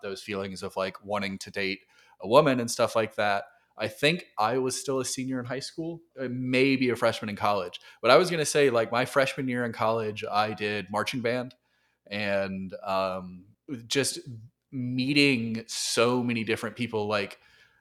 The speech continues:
not that I didn't know, there, not that there, like, weren't black kids at my high school, and I was actually friends with more minorities than white kids, <laughs> uh, at my high school,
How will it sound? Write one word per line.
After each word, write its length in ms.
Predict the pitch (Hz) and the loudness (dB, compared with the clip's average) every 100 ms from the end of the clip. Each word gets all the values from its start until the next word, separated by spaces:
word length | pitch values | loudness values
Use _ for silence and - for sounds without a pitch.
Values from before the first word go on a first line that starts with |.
| _ | _
not 260 | 147 170 156 | 6 6 6
that 220 | 147 147 - _ _ - | 4 2 -18 _ _ -2
I 220 | 117 120 | 0 0
didn't 460 | 117 123 120 110 - _ _ _ _ | -2 -4 -4 -8 -12 _ _ _ _
know, 400 | 123 117 113 113 | -6 -2 0 0
there, 200 | 113 117 - 131 | 2 0 0 4
not 240 | 139 160 | 6 6
that 80 | 147 | 6
there, 140 | 143 | 6
like, 160 | 131 127 | 6 2
weren't 380 | 104 123 123 - | 0 2 2 4
black 260 | 110 110 | 4 4
kids 220 | - 104 | -2 -4
at 60 | 113 | 0
my 120 | 104 | 2
high 140 | 107 98 | 2 2
school, 280 | - 98 | -2 0
and 80 | 104 | 4
I 60 | 127 | 6
was 120 | 131 | 8
actually 440 | 120 120 123 104 - - - 110 | 6 6 -2 -2 -8 -20 -20 -16
friends 360 | - 113 113 | -4 -4 -2
with 140 | 110 107 | -6 -4
more 160 | 104 | -4
minorities 500 | 98 98 101 101 92 | -4 -4 -4 -6 -8
than 120 | 101 | -8
white 200 | 95 92 | -4 -4
kids, 420 | - 101 110 - - | -2 -4 -2 -6 6
<laughs> 60 | |
uh, 360 | - 151 127 120 131 | 8 8 6 6 8
at 220 | 139 135 | 8 8
my 100 | 110 | 2
high 180 | 101 101 | 2 -2
school, 480 | - - 98 95 | -4 -6 -8 -8